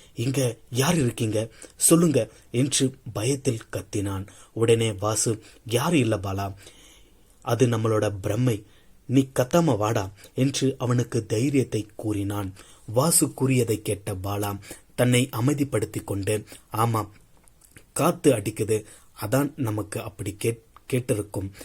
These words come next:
நீ சொன்னது சரி" என்று திக்கி திக்கி கூறினான்.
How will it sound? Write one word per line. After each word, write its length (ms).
நீ 220
சொன்னது 460
சரி" 380
என்று 420
திக்கி 320
திக்கி 360
கூறினான். 560